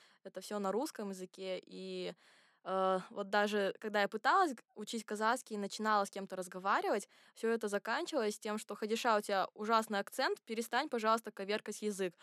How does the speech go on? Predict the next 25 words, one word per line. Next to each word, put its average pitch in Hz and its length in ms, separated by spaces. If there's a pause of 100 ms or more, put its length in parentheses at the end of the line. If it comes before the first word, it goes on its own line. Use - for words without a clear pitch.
(220)
И 226 100
как 339 200
после 523 340
этого, 392 260
блядь, 339 340
говорить 294 420
на 262 120
казахском, 262 500
ребятки? 226 600 (300)
Типа, 247 560
не 233 120
знаю, 240 240
ты 233 100
поедешь 262 560
куда-нибудь 233 540
в - 20
Европу, 269 460
начнёшь 262 340
говорить 233 460
на 220 80
своём 226 340
ломаном 220 420
английском, 233 540
ну, 311 260 (140)
знаешь, 269 400